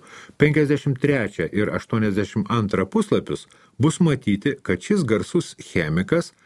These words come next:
ne tik suprato čia aptariamą idėją, bet toli pažengė eksperimentuodamas toje pačioje srityje,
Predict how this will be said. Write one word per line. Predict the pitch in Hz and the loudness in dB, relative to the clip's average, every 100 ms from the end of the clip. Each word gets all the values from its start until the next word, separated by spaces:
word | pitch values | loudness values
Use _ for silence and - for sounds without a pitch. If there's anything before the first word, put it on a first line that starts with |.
| _ | _
ne | 120 156 | 0 2
tik | 165 262 | 2 -4
suprato | - 208 - 127 - 92 | 0 0 2 0 0 -4
čia | - 95 | -4 -6
aptariamą | - 120 - 85 80 71 - | -2 -4 -2 -2 -2 -2 -2
idėją, | 92 95 175 208 82 - _ _ _ | 0 2 4 2 -2 -8 _ _ _
bet | 95 92 127 127 | -2 2 2 2
toli | 120 123 202 | 2 4 2
pažengė | 202 135 139 160 170 170 170 | 0 0 0 0 0 0 0
eksperimentuodamas | 147 - - 165 175 185 180 127 92 82 80 - | -4 -6 -2 2 4 2 4 2 2 0 -4 -6
toje | - 92 82 | -2 0 0
pačioje | - 87 - 92 80 | -2 -2 0 0 0
srityje, | - 101 117 98 - | -2 0 2 2 0